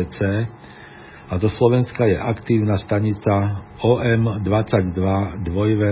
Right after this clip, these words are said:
R T C. Za spojenia s týmito špeciálnymi stanicami bude vydávaný diplom Worked All dvoj V R T C Stations. Do diplomu platia len telegrafné alebo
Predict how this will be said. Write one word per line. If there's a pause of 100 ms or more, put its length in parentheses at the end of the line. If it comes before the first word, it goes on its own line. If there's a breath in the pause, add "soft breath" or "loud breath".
R
T (160)
C. (1120 loud breath)
Za
spojenia
s
týmito
špeciálnymi
stanicami
bude
vydávaný
diplom (560 loud breath)
Worked
All
dvoj
V
R
T (200)
C (160)
Stations. (800 loud breath)
Do
diplomu
platia
len
telegrafné
alebo